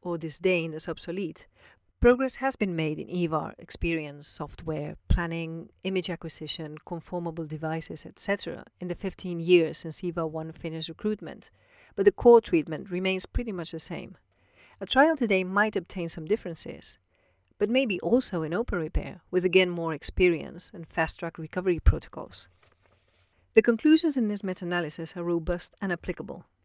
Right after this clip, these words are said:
Applicable for patients eligible for standard evar and fit for open repair, that is. I must point out also that they are applicable to men, but cannot be extrapolated to women, as very few women were recruited in the trials, and we are learning from recent papers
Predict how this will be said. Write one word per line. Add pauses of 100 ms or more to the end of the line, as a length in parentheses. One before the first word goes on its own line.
(280)
Applicable
for
patients
eligible
for
standard
evar
and
fit
for
open
repair,
that
is. (800)
I
must
point
out
also
that
they
are
applicable
to
men, (100)
but
cannot
be
extrapolated
to
women, (360)
as
very
few
women
were
recruited
in
the
trials, (200)
and
we
are
learning
from
recent
papers